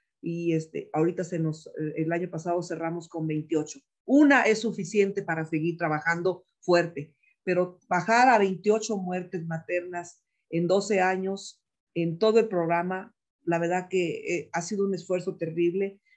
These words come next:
pero le buscamos el cómo y la idea es que no se nos mueran las mujeres por parto. Eso es lo peor que le puede pasar a una familia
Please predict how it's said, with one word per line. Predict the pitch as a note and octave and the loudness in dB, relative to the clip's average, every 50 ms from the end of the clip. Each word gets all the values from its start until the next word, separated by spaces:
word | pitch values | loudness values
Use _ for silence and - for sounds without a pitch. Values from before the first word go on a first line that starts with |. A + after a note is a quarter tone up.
| _ _ _ | _ _ _
pero | - F#3 F3 F3 E3+ E3 - - _ | 0 2 2 2 0 0 -4 -12 _
le | - F3 F3+ F3+ | -2 0 2 2
buscamos | F3 F#3 F3 - A#3 A3 A3+ A#3+ A#3 A#3 | 2 0 0 4 4 4 6 4 4 2
el | A3+ F#3+ F3 | 2 0 0
cómo | - G3+ G3+ G#3 G#3+ A3+ A3 - - _ | 0 0 0 0 0 -2 -4 -6 -10 _
y | - F#3 | -6 0
la | F3 F3+ F3 | 2 4 4
idea | F3+ F3+ F#3+ G3+ G3 F#3 F3+ | 4 2 2 2 2 2 0
es | F#3+ F3+ F#3 | -2 -4 -6
que | - - F3+ | -8 -6 -4
no | F#3+ F#3+ | -4 -4
se | F#3+ - G3 | -4 -4 -4
nos | F#3 F3+ E3+ E3 | -4 -4 -4 -4
mueran | F3+ F3 F3 F3 F#3 F#3 F3+ - - | -4 -2 0 0 0 -2 -2 -6 -8
las | E3 E3 D#3 | -6 -6 -4
mujeres | D#3 D3+ - - E3+ E3+ F3 F#3 F#3 F3+ _ _ _ _ _ _ _ | -4 -6 -6 -6 -6 -4 -4 -4 -6 -8 _ _ _ _ _ _ _
por | - E3 D#3 D#3+ | -4 -2 -2 0
parto. | - D#3 D3 C#3 - _ _ _ _ _ _ | 0 0 0 0 -4 _ _ _ _ _ _
Eso | - E3 F#3 F3 F3+ G3+ F#3+ | -2 -2 -2 0 0 0 0
es | F3+ | 0
lo | F#3 F3+ F3 E3+ | 0 -2 -2 2
peor | F3+ E3 F3 F3+ F3 F3+ | 2 4 4 4 4 2
que | - | 0
le | F3 E3 | 0 0
puede | D#3+ - E3 E3 F3 | 0 -2 -4 -4 -4
pasar | E3+ - D#3 - F3 E3+ | -4 -6 -6 -6 -4 -4
a | E3+ | -2
una | F3 E3+ D#3+ | -4 -4 -4
familia | D#3+ D3+ D3+ D#3+ E3 E3 F3+ F#3+ F3+ F3+ | -6 -8 -10 -8 -8 -4 -4 -4 -4 -6